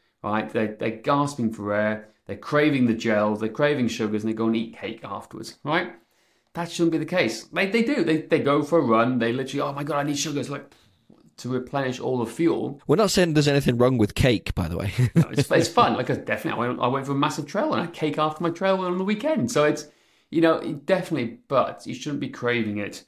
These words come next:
Speaker 1: and it becomes a, a source of efficiency for fuel and movement. And we need to make, in that,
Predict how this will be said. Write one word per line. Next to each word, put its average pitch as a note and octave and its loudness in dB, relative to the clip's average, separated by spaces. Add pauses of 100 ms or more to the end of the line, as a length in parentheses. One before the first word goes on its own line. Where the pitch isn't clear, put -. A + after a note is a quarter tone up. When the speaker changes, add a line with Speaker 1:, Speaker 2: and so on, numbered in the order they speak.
(260)
Speaker 1:
and A2 -8
it A2+ -8
becomes A2 -6
a, G#2 -4 (100)
a G#2+ -12
source G#2 -6
of G2+ -10
efficiency G#2 -10
for G2 -18
fuel G#2 -6 (240)
and G2 -10
movement. G2+ -4 (260)
And G#2+ -8
we G#2+ -4
need G#2+ -4
to G#2+ -8
make, G#2 -8 (160)
in G#2 -10
that, A2 -10